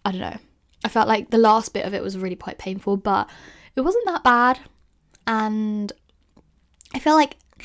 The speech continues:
considering how long I was in the car, like, I think nine hours or something, or I did stop, obviously, but, like,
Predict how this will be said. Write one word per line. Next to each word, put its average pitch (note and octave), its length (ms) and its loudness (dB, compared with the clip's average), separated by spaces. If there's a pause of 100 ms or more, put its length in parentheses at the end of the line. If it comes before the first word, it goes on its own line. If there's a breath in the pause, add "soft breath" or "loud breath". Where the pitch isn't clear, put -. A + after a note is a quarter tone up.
(240 loud breath)
considering D#4 520 0
how C4 200 2
long A3 220 4
I G#3+ 100 2
was G3+ 260 0
in G#3 120 -2
the G3+ 40 -4
car, G#3 600 -2
like, G#3+ 320 -2
I - 20 -6
think G#3+ 240 -6
nine G3+ 360 -4
hours G#3 340 -6
or A3+ 60 -6
something, C4 380 -4
or A3 200 -6
I G#3+ 40 -2
did A3+ 200 0
stop, - 420 -6
obviously, A3+ 400 -6
but, - 160 -8
like, - 260 -8